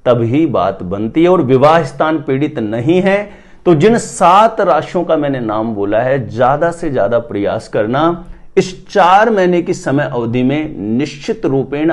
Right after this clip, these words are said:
आपकी शादी का रिश्ता पक्का होने का बहुत बड़ा पावरफुल योग बन रहा है। यह समय अवधि आपकी बात बना सकती है। तो आज के लिए इतना ही था। देखते रहिएगा आप हमारा ज्योतिष गुरुजी YouTube चैनल।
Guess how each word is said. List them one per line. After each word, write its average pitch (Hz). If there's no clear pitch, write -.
आपकी 117
शादी 110
का 113
रिश्ता 101
पक्का 117
होने 117
का 139
बहुत 120
बड़ा 123
पावरफुल 110
योग 110
बन 113
रहा 139
है। 175
यह 160
समय 135
अवधि 110
आपकी 110
बात 95
बना 73
सकती -
है। 92
तो 139
आज 127
के 170
लिए 165
इतना 120
ही 120
था। 139
देखते 117
रहिएगा 110
आप 104
हमारा 101
ज्योतिष 143
गुरुजी 147
YouTube 95
चैनल। 82